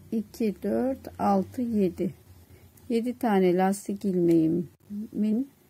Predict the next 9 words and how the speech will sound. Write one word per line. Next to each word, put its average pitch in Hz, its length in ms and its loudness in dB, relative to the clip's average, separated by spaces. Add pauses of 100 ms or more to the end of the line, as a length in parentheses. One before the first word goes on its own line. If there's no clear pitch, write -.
(240)
şöyle 190 520 -2
bir 233 140 -4
tanesinin 196 880 0 (960)
içinden 190 640 0
bunu 190 220 2
geçirerek 208 920 -2 (520)
lastiğimin 208 840 -2 (480)
ilmeklerini 196 840 0
tamamlıyorum. 165 840 -2